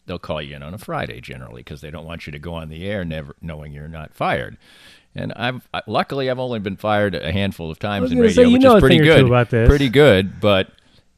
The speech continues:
Speaker 1: uh, they'll say, they, the joke is they'll say, "Danny, I wanna talk to you about your last show." <laughs> And it was your last show. <laughs> So we've had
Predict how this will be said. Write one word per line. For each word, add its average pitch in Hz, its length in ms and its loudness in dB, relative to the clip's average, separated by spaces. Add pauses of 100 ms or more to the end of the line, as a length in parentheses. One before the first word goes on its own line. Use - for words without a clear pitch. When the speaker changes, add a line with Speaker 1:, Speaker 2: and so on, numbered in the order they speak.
(360)
Speaker 1:
uh, 85 200 -6
they'll 95 200 -4
say, 95 440 0
they, 76 320 -12 (280)
the 78 80 -14
joke 117 380 0
is 80 240 -6
they'll 80 160 -10
say, 80 320 -10 (460)
"Danny, 202 380 0 (600)
I - 40 -8
wanna 160 200 -4
talk 156 240 2
to 143 80 -4
you - 20 0
about 127 240 2
your 120 100 -2
last 98 240 2
show." 53 360 -6 (500)
<laughs> - 100 2 (440)
And 113 160 4
it 160 120 8
was 143 320 8
your 104 140 6
last 90 280 2
show. 76 280 0 (240)
<laughs> - 680 -10 (1500)
So 104 200 -6
we've 107 140 -2
had 120 280 2